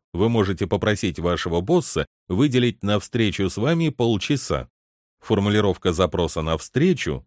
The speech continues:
онлайн или офлайн, может быть такой: «Хочу рассказать о том, что самого полезного я сделал для вас и для бизнеса». На такой запрос сложно сказать «нет».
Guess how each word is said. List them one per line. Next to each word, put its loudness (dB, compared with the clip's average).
онлайн 0
или 0
офлайн, 0
может 0
быть -4
такой: -2
«Хочу 0
рассказать -2
о 0
том, 0
что 0
самого 0
полезного 0
я 2
сделал 0
для 0
вас -2
и -2
для 0
бизнеса». -4
На 0
такой 0
запрос 0
сложно -2
сказать -2
«нет». -6